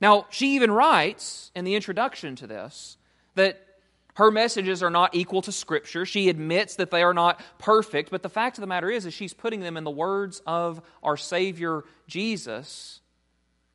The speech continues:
and therefore is claiming an authority that comes from these mystical revelations that she's had that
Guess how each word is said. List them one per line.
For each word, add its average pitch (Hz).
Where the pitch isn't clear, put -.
and 147
therefore 151
is 151
claiming 175
an 160
authority 147
that 170
comes 202
from 180
these 185
mystical 196
revelations 180
that 143
she's 135
had 147
that 190